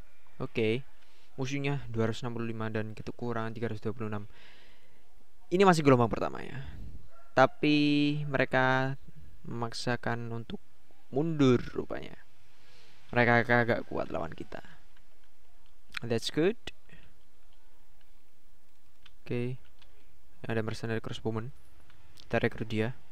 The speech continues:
Dan ya, mungkin segitu aja dulu untuk episode kali ini. Ya, lumayan agak progres kita.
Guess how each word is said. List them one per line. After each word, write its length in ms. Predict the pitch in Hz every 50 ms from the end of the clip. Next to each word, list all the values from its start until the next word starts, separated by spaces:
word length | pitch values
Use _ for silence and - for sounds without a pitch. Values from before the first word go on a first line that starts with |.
| - - - - - - - - - - - - -
Dan 160 | 147 170 170
ya, 240 | 180 185 147 113 - - - 110
mungkin 240 | 131 165 185 214 214
segitu 240 | 202 - 165 151
aja 240 | 147 131 113 117 110
dulu 320 | - - 113 104 - - - 120 - - - - - - - -
untuk 120 | - 120 131
episode 240 | 120 131 131 131 -
kali 240 | 139 131 123 120 113
ini. 160 | 110 131 - - - - - - - - - - - - - - - - - - - - - - - - -
Ya, 160 | - 120 120
lumayan 840 | 117 120 123 123 120 120 120 117 120 120 117 117 117 117 113 113 117 - - - -
agak 320 | - 120 104 117 113 107 -
progres 460 | - 123 123 113 - 110 117 123 -
kita. 400 | - - - - - 147 170 -